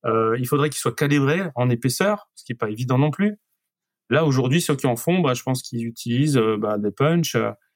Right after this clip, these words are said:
ils bricolent, euh, et puis si ça donne un bon résultat, on en parle. Si ça donne pas de bon résultat, bah, on en parle moins, quoi.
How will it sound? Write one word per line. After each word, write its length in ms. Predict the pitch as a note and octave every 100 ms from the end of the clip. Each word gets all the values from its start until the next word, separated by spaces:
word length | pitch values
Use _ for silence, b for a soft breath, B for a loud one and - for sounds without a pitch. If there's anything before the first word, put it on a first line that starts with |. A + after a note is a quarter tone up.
| _ _
ils 80 | A#2+
bricolent, 500 | A#2 A#2 - D#3 D#3+
euh, 640 | A#2+ A2+ A2 A2 G#2+ A2
et 80 | G#2
puis 300 | - B2 B2+
si 140 | A#2+ C3
ça 120 | B2
donne 160 | A#2+
un 80 | B2
bon 100 | A#2
résultat, 380 | A2+ A2 A2+ A#2
on 120 | G#2
en 80 | G2+
parle. 300 | C3+ D#3 E3
Si 120 | -
ça 100 | -
donne 120 | A2+ A2
pas 120 | A2+
de 60 |
bon 140 | A#2 A2
résultat, 420 | G2 G2 - C3
bah, 80 | B2+
on 60 | G#2+
en 80 | G#2
parle 200 | A#2 C#3+
moins, 200 | E3+ D3+
quoi. 220 | A2